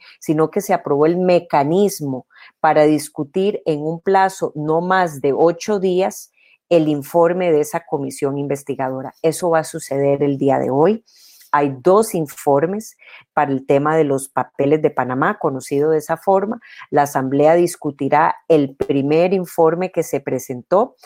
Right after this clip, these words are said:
porque los dos tienen cuatro firmas, o sea, son informes de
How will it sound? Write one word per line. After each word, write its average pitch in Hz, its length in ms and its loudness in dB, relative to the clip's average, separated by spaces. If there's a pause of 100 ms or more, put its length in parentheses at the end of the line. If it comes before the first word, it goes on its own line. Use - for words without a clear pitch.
(260)
porque 147 240 -2
los 131 180 0
dos 143 280 0
tienen 160 400 0
cuatro 156 440 0
firmas, 180 460 0
o 143 80 -2
sea, 151 300 2
son 139 260 -4
informes 151 720 -2
de 135 380 -2